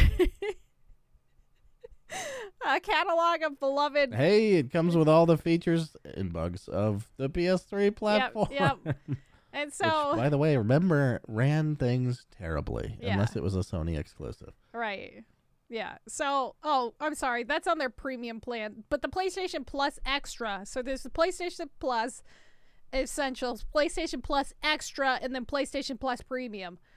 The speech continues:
Speaker 1: So the Extra is fifteen a month. That gives you four hundred, uh, access to four hundred games from the PlayStation four and the PlayStation five, including blockbusters hits from the PlayStation Studios catalog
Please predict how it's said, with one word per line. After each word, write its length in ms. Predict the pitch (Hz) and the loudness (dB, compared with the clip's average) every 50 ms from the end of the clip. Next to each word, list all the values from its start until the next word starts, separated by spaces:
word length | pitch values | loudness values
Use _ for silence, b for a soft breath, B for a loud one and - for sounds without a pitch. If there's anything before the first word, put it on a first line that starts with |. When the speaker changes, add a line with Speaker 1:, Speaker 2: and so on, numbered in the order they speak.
| b b b b b _ | b b b b b _
Speaker 1:
So 300 | - - 330 311 294 277 | -6 0 0 2 2 0
the 160 | 233 285 285 - | -2 -4 -2 2
Extra 540 | 330 370 370 - - - - 370 339 302 | 2 2 2 2 -4 -2 0 0 2 2
is 120 | 254 - - | 0 -4 -4
fifteen 440 | - 339 349 349 - - 330 294 269 | -4 -4 -4 -4 -4 -8 -6 -6 -6
a 60 | 254 | -4
month. 400 | 233 214 214 220 220 220 - - - - - | -4 -4 -4 -4 -6 -8 -12 -14 -16 -12 -4
That 200 | - 269 285 302 | 0 0 0 0
gives 140 | 302 339 - | -2 -4 -4
you 100 | 320 330 | -6 -6
four 280 | - - 294 294 302 | -4 -2 0 0 0
hundred, 340 | 285 330 311 294 311 294 226 - - - - | 0 -2 -4 -4 -6 -8 -10 -16 -20 -8 -4
uh, 500 | 269 262 247 233 226 220 208 202 - - - - - | -2 0 2 2 2 2 0 -2 -4 -8 -12 -8 -2
access 320 | 277 277 285 - 330 302 - | -2 -2 0 -2 -6 -6 -4
to 80 | - | -6
four 240 | 277 - 277 285 311 | -6 -2 -2 0 0
hundred 260 | 330 339 359 359 294 | 0 -2 -2 -6 -4
games 540 | - 285 262 254 254 254 254 240 - - - b b b b b b | -2 -2 -2 -2 -2 -4 -6 -10 -12 -16 -20 b b b b b b
from 200 | - - 302 285 | -8 -6 -6 -4
the 80 | 285 294 | -4 -6
PlayStation 540 | - - 302 302 302 - 320 302 - 294 269 | -4 -2 -4 -4 -4 -6 -8 -8 -6 -8 -8
four 260 | - 262 254 254 233 - | -4 -4 -4 -4 -4 -6
and 160 | 233 247 254 262 | -8 -8 -6 -8
the 60 | 226 | -6
PlayStation 560 | - 269 247 233 - - 233 233 - 233 220 | -6 -6 -6 -6 -6 -10 -10 -10 -10 -12 -10
five, 320 | - 220 214 202 196 196 - - | -8 -6 -6 -6 -6 -10 -12 -12
including 560 | - 240 220 - - 339 339 302 311 285 240 | -14 -14 -12 -8 -6 -6 -6 -4 -6 -8 -6
blockbusters 840 | 226 220 233 226 226 - - 208 202 - - - 214 208 208 208 - | -4 -4 -4 -4 -4 -6 -10 -12 -12 -12 -14 -14 -14 -12 -12 -14 -14
hits 440 | - - 233 214 214 - - - - b b b b b b b b b | -12 -10 -10 -10 -10 -14 -16 -20 -20 b b b b b b b b b
from 460 | - - - 262 254 226 240 240 214 - | -18 -10 -4 -2 -2 -2 -2 -4 -8 -10
the 80 | - 247 | -12 -12
PlayStation 800 | - - 254 233 226 233 - - 214 214 - - 233 214 202 | -8 -8 -6 -6 -6 -8 -10 -12 -12 -12 -12 -12 -14 -14 -14
Studios 560 | - - - 359 359 311 320 262 240 233 233 | -16 -10 -6 -4 -2 -2 -2 -2 -4 -6 -8
catalog 640 | - - 226 208 202 202 196 - - - - 214 | -10 -8 -8 -6 -6 -8 -8 -10 -12 -12 -14 -14